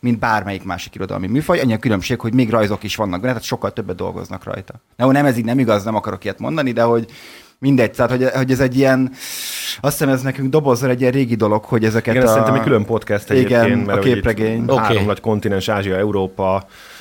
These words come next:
Speaker 2: Amerika képregényei, tehát ez, ez, ez kü-, külön egy kontinensnek a képregényei is több podcastnyi témát kitöltenek.
Speaker 3: Jó, felírtam,
Speaker 2: <laughs>
Speaker 3: akkor e felé is majd megyünk nem sokára.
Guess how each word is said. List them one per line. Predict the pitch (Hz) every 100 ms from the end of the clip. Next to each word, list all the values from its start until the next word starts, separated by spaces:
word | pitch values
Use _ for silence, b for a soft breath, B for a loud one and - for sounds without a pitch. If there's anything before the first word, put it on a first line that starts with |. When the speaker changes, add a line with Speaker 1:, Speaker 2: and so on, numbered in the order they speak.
| B B B B
Speaker 2:
Amerika | 104 104 98 - 92 95
képregényei, | - 98 98 92 92 90 90 90
tehát | 90 87 92
ez, | 90 76 -
ez, | 85 - -
ez | 98 -
kü-, | 135
külön | 135 117
egy | - 117 -
kontinensnek | 107 95 95 - 92
a |
képregényei | 101 90 90 90 85 85 87
is | 95 -
több | - 85 -
podcastnyi | - 90 - 85 98 85
témát | 87 85 85 -
kitöltenek. | - 92 87 98 110
Speaker 3:
Jó, | 95
felírtam, | - 104 104 110 143 151 185 208
Speaker 2:
<laughs> | 147
Speaker 3:
akkor | - 104
e | 92
felé | - 87 82
is | 82 -
majd | 90 85
megyünk | 85 85 82 85
nem | 90
sokára. | 87 117 135 143 170